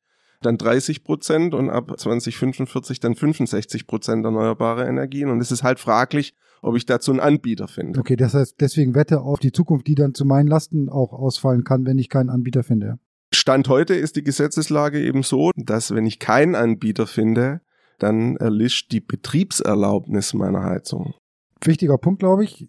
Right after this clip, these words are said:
Speaker 2: was wir gerade angeschnitten hatten, um jetzt mal wegzukommen von den Neubauten in Neubaugebieten. Da haben wir die Neubauten in Nicht-Neubaugebieten, die Bestandsbauten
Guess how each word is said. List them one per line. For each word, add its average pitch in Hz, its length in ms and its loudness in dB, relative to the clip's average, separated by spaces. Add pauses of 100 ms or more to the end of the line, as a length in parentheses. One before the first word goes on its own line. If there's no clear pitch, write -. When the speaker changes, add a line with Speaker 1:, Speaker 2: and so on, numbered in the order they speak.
(160)
Speaker 2:
was 147 380 0
wir 160 160 4
gerade 147 340 0
angeschnitten 165 540 2
hatten, 165 300 2
um 147 180 4
jetzt 143 140 0
mal 135 140 2
wegzukommen 151 640 -2
von 143 120 4
den 131 140 2
Neubauten 139 500 2
in 139 160 4
Neubaugebieten. 160 880 2
Da 135 80 2
haben 143 140 2
wir 139 100 0
die 131 200 -8
Neubauten 139 460 0
in 131 60 0
Nicht-Neubaugebieten, 160 960 0
die 127 80 -4
Bestandsbauten 170 1080 0